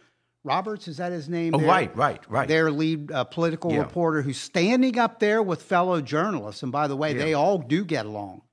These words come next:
Speaker 1: and they do respect him.
Speaker 2: Yes.
Speaker 1: The M S N B C people, the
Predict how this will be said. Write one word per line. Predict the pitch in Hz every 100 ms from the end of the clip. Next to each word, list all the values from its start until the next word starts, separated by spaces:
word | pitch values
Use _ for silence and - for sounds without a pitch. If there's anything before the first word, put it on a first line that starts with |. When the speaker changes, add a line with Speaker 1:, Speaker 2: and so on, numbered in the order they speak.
| -
Speaker 1:
and | 143
they | 170 143
do | 143 214
respect | 131 - 160 170 -
him. | 95 87 -
Speaker 2:
Yes. | 120 113 - -
Speaker 1:
The | 156
M | 160
S | 143 175
N | 139
B | 127
C | 117 175 151
people, | - 151 143 147
the | 127